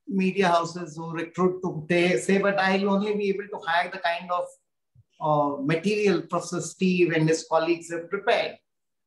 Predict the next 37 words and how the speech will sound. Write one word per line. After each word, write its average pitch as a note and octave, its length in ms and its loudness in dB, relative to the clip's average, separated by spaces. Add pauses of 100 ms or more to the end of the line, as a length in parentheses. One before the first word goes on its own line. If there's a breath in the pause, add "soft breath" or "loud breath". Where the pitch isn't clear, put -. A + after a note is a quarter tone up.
And D3+ 320 0
they B3+ 240 6
in A#3 200 6
turn G#3+ 260 2
should F#3+ 260 -4
have, F3 240 2
uh, E3+ 160 -4
you E3 160 -6
know, G#3+ 180 -8
provided E3+ 480 0
for D#3+ 160 -12
it, D#3 120 -16
et D3+ 120 -16
cetera. C3+ 400 -12 (460)
All A#3 300 2
those F3+ 260 2
will E3 140 0
be D#3 100 -2
there. C#3+ 200 -2
But D#3+ 160 -2
the F3+ 100 0
truth F#3+ 340 0
is, F3 400 0 (460)
uh, C3 240 2
democracy D3+ 840 2
at D3+ 160 -6
least C#3+ 340 -8
will D#3 180 2 (100)
need C#3+ 180 -2
demo-, C3 300 0 (100)
uh, - 320 -8 (240)
good E3 240 0
media, C#3+ 480 2
a C#3+ 120 -2 (140)
free, F3 440 -2 (420)
vibrant C#3+ 720 0
media. C3+ 480 -2